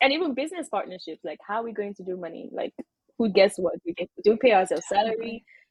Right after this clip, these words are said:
Speaker 1: at the end of the year? Are we going to keep ninety percent of the profits and put it back into the business and share ten percent in dividends? Like, these are
Speaker 2: Yep.
Speaker 1: conversations that people need to have early on, and I don't know why people shy away from it,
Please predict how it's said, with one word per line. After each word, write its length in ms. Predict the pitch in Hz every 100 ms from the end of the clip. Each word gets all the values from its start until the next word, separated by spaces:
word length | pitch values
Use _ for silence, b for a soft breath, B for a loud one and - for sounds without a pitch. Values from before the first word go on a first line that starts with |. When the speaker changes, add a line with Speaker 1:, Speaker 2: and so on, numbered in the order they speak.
| _ 196
Speaker 1:
at 60 |
the 100 | 190
end 140 | 202 190
of 80 | 185
the 80 |
year? 440 | 180 196 214 208 208
Are 120 | 185
we 120 | 185 190
going 220 | 190 202
to 80 | -
keep 200 | - 185
ninety 280 | 180 196 196
percent 340 | - 180 190 185
of 60 | -
the 60 | 170
profits 400 | 202 196 208 196
and 140 | 196 196 _
put 100 | 214
it 80 | 202
back 160 | 185 185
into 180 | 190 190
the 100 | 175 -
business 280 | 185 180 180
and 140 | 170
share 200 | - 180
ten 200 | - 196
percent 380 | 190 175 180 175
in 100 | 175 175
dividends? 460 | 190 196 190 190 202
Like, 160 | - B -
these 140 | 285
are 100 | 294 - 226 214 202 214 208
Speaker 2:
Yep. 120 | 214
Speaker 1:
conversations 80 | 208
that 120 | 185 -
people 240 | 220 220
need 140 | 208 202
to 60 |
have 200 | 190 190 -
early 240 | 190 190 180
on, 200 | 170 170
and 100 | 185
I 60 | 185
don't 180 | 208 208
know 140 | 190 180
why 220 | 180 214
people 180 | 240 233
shy 240 | - 233 226
away 240 | 220 220 -
from 120 | 208
it, 180 | 214